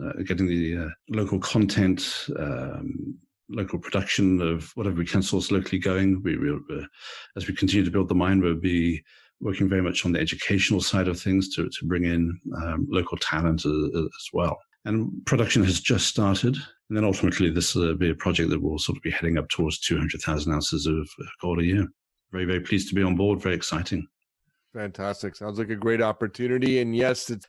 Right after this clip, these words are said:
Speaker 2: they've done well to bring your combination of geological skills and technical skills combined with your understanding of what some of the, the bigger key issues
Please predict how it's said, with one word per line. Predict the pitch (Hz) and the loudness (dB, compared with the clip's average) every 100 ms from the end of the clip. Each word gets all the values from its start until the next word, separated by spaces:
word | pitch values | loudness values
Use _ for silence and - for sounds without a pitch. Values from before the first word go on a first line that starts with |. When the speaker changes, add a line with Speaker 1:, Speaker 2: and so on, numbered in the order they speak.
| - | -10
Speaker 2:
they've | 120 | -4
done | 120 135 131 | 0 2 4
well | 127 107 | 4 2
to | 101 | 0
bring | 113 113 | 0 0
your | 113 107 | 0 0
combination | 117 107 101 107 101 101 101 | 0 0 0 -2 -2 -2 -2
of | 92 85 | -2 -4
geological | 104 107 101 98 98 104 95 - _ _ _ | -4 0 -2 -2 -2 0 0 -4 _ _ _
skills | - - - 151 156 175 165 139 - 113 | -20 -12 0 4 6 4 2 -4 -12 -14
and | 104 | -4
technical | 151 147 156 160 | -2 -2 -2 -2
skills | 139 - 143 135 127 - - | -2 2 4 4 2 -4 -16
combined | 104 107 107 104 | -6 -2 0 -2
with | 98 | 0
your | 101 101 104 | 0 0 -2
understanding | 95 90 101 98 92 87 _ _ _ - | -6 -6 -6 -4 -4 -6 _ _ _ -14
of | 95 90 | -8 -4
what | 101 - | -6 -6
some | 95 | -8
of | 92 | -4
the, | 92 92 | -4 -2
the | 92 87 | -4 -2
bigger | 101 98 98 87 | 0 4 2 0
key | - 127 117 113 | -2 2 2 2
issues | 107 107 95 87 | 0 2 2 2